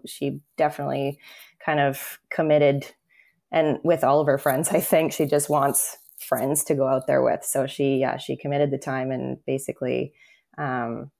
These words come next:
got me into the sport, which I am so appreciative of. <laughs> And thank you, Abby. <laughs> Um, yeah, so she has been a huge kind of inspiration. Um, she's been super supportive.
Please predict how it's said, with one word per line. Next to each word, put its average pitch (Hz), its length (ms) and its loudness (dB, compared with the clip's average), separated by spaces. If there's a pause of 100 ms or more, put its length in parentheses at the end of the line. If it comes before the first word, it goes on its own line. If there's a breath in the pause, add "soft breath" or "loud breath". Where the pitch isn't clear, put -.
(260)
got 127 140 -6
me 135 100 -6
into 139 140 -4
the 143 80 -4
sport, - 340 -2
which - 320 -6
I 135 300 -2
am - 180 -6
so 151 220 -2
appreciative 143 840 -4 (200)
of. 143 420 -4
<laughs> - 180 -10
And 143 320 -4 (400 loud breath)
thank 175 200 -2
you, 214 200 4
Abby. 220 420 2
<laughs> - 540 2 (580 loud breath)
Um, 135 720 0 (140)
yeah, 147 280 0
so 139 760 2
she 170 640 2 (140)
has 147 280 -2
been 139 220 -4
a 135 60 -4
huge 139 540 -2
kind 135 140 -4
of 127 80 -6
inspiration. 131 840 -4 (340)
Um, - 240 -10
she's 139 200 -10
been 135 140 -10
super - 280 -6
supportive. 131 600 -4